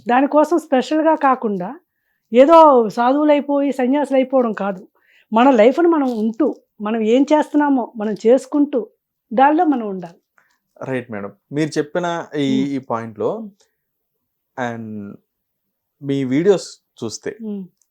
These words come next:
Speaker 2: ఆ,
Speaker 1: ఉమ్.
Speaker 2: ఆ ఎనర్జీకి కారణం ఏంటి, ఆ
Speaker 1: ఉమ్.
Speaker 2: రహస్యం ఏంటి?
Speaker 1: నిజంగా ఎనర్జీకి కారణం మాత్రం నా తాలూకా నేను నేర్చుకున్న స్పిరిచువల్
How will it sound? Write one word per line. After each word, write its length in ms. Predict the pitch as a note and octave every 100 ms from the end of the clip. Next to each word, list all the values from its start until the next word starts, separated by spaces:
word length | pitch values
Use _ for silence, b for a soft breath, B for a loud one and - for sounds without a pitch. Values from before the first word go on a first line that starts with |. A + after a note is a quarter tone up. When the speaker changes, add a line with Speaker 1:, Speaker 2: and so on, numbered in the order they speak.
| _ _ -
Speaker 2:
ఆ, 100 | B2+ - _ A3+
Speaker 1:
ఉమ్. 60 | G#3
Speaker 2:
ఆ 100 | C3 C3
ఎనర్జీకి 480 | D#3+ F#3 G#3 G#3 F3+ - -
కారణం 320 | C#3+ D#3 D3+ A#2+
ఏంటి, 240 | C3+ - - _ _ B B - G#2
ఆ 40 |
Speaker 1:
ఉమ్. 80 | G#2
Speaker 2:
రహస్యం 420 | A#2+ D3 F3 E3+ C#3+
ఏంటి? 200 | C#3 A#2 - _ C#4 C#4
Speaker 1:
నిజంగా 280 | C#4+ F#4+ F#4+ C#4
ఎనర్జీకి 360 | C#4+ C#4 E4+ C#4
కారణం 300 | C4+ D4 D4+ C4+
మాత్రం 220 | B3+ D#4 C4+
నా 60 | A#3 A3 A3+
తాలూకా 300 | A#3 B3+ B3+ A3+
నేను 160 | A3+ A3+
నేర్చుకున్న 480 | A3 A#3 A#3 C#4+ B3+
స్పిరిచువల్ 420 | - A3+ A3 C4